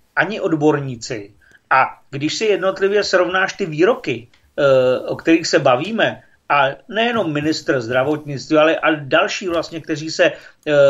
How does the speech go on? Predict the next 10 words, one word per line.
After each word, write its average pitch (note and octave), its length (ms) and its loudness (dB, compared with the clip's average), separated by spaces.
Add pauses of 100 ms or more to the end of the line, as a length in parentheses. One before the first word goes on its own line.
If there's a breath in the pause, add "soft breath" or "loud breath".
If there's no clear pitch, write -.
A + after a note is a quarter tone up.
(100)
k - 40 -14
tomu D#3+ 260 -2
vyjadřují D#3 560 2
a C#3+ 40 4
kteří D3 360 -8
jsou E3+ 280 0
z F#3+ 100 -6
oboru C#3+ 440 2
a, B2+ 140 4 (340 loud breath)
a B2+ 380 4